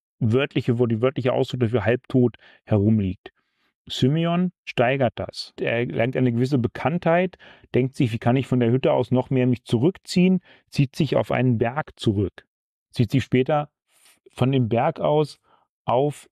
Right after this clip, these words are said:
eine Säule zurück, die er hat aufbauen lassen, und steigert später die Säu-, die Höhe dieser Säule systematisch. Am Ende sind es wohl um die achtzehn Meter, die er sich in die Luft erhebt. So,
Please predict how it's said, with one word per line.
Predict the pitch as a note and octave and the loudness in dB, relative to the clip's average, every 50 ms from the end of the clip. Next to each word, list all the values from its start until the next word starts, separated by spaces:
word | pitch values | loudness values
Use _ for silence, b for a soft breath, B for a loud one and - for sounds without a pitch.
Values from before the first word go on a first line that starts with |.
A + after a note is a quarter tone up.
| _ _ | _ _
eine | - A#2 A#2+ B2 | 2 2 4 4
Säule | A#2 G#2+ C3 D3+ F3 F#3 E3 B2+ | 2 2 2 2 2 2 0 -2
zurück, | - - B2 B2 B2 - - | 0 0 0 0 0 -2 -4
die | - A#2+ A#2 | -2 0 2
er | A2+ G#2 | 2 2
hat | G2+ G#2 G#2 - | 0 -4 -6 -6
aufbauen | - A2+ A2+ G#2 - - G#2 G2 G2+ G#2 | -4 -4 -4 -4 -4 -2 0 0 0 0
lassen, | G#2 G2 G2 G2+ - - D3+ E3 E3+ - _ _ _ _ _ _ _ _ _ _ _ _ _ _ _ | 0 0 0 -2 -2 -4 -8 -8 -8 -10 _ _ _ _ _ _ _ _ _ _ _ _ _ _ _
und | - D#3 B2 | -4 -2 -2
steigert | - - A2+ G#2+ B2 C3 C3 - | -2 0 2 2 2 2 0 -2
später | - - - C3 C3 D3+ D3+ C#3+ B2+ | -4 -2 0 0 0 2 0 0 0
die | A#2 B2 A2 | 2 0 0
Säu-, | G2 G#2+ G#2+ G#2+ B2 B2 | 0 0 0 0 2 2
die | A#2+ A#2 G#2 | 0 2 2
Höhe | C3+ D3+ D3+ C#3+ B2+ | 2 4 4 4 2
dieser | A2 G#2 A2 A2+ G#2+ | 0 0 -2 -2 0
Säule | G2 G2+ G#2 G2+ G2+ G2 F#2+ F#2 _ _ _ _ _ - | 0 0 0 0 0 0 -2 -4 _ _ _ _ _ -4
systematisch. | A2 A2 C3 B2+ - - - B2 A2+ A2 G#2 G#2+ G#2+ - A#2 | 0 2 2 0 0 -2 -2 -2 0 0 0 -2 -4 -4 -4
Am | A2 G#2 A2+ | -2 0 0
Ende | B2 C#3 C3+ | 2 2 2
sind | B2 B2 C#3 C#3 | 0 0 -2 -4
es | B2 - - | -4 -2 2
wohl | A#2+ B2+ B2+ A#2 b b b b b b | 2 2 2 2 b b b b b b
um | - C#3 C#3 | 2 2 4
die | B2+ C3+ - | 4 2 2
achtzehn | A#2 A#2+ - - - - B2 A#2+ A2+ | 0 -6 -8 -10 -6 -2 0 2 2
Meter, | A2+ A2+ A2+ A2+ - F#2+ F2+ - _ - _ _ _ _ _ - | 2 2 2 0 -2 -4 -12 -12 _ -20 _ _ _ _ _ -8
die | A2+ G#2+ A2 A#2 | -2 0 2 2
er | A2 | 2
sich | A2 A#2 G#2+ - - _ | 2 0 -2 -4 -6 _
in | - D3 C#3 | 0 2 2
die | B2+ C3 | 4 4
Luft | B2 B2 A#2 - - - - _ _ _ _ _ | 4 2 0 -2 -6 -20 -20 _ _ _ _ _
erhebt. | - B2 A2 A2 A2 G2+ F#2 - _ - - _ _ _ _ _ _ | -4 -4 -4 -2 -2 -4 -4 -6 _ -20 -20 _ _ _ _ _ _
So, | - - G#2+ G2 F2 - | -4 0 0 2 0 0